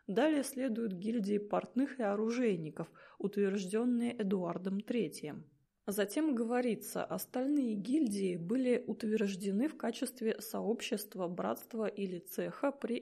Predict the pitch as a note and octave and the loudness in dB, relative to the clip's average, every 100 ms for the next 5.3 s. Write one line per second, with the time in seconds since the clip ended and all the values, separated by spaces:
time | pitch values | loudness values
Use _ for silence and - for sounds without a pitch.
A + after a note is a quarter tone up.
0 | A#3 G3 G3+ G3 F#3+ G#3 G#3 G#3 E3+ - | -2 -2 0 0 0 -2 -2 -2 -2 -2
1 | B3 C#4+ - - - - A#3 - A3 G3+ | 0 0 0 -14 -6 0 0 0 0 0
2 | F#3 F#3 - G3 F#3+ A3+ D#4 A3 G3 A#3 | -2 -4 -4 -2 0 0 0 0 0 2
3 | B3+ A#3+ A#3+ - A3 G#3 F3+ F3 - - | 0 -2 -6 -4 -4 -4 -6 -6 -4 -2
4 | D4 G#3+ G#3 G#3+ B3 A#3+ A#3+ - - E3 | 0 0 0 0 -2 -4 -8 -6 -4 -4
5 | - F#3+ | -4 -4